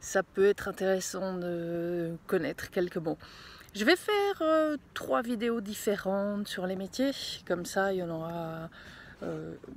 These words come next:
beaucoup plus à apprendre et à connaître. On va commencer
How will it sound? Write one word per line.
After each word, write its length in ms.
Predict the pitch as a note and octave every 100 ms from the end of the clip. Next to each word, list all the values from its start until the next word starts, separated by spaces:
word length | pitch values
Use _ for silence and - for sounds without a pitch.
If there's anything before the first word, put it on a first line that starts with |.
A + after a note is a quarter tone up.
| F#3 F3
beaucoup 220 | E3+ -
plus 480 | - G#3+ - - - -
à 160 | F#3 F3+
apprendre 500 | - - F3+ F3+ E3+
et 80 | E3
à 80 | D#3
connaître. 540 | E3+ F3 A3 - - - - - - - - - - - -
On 140 | B3+
va 160 | A#3 F3+
commencer 1040 | - F#4 D#4 F#3 - - - E3+ G3+ A#3+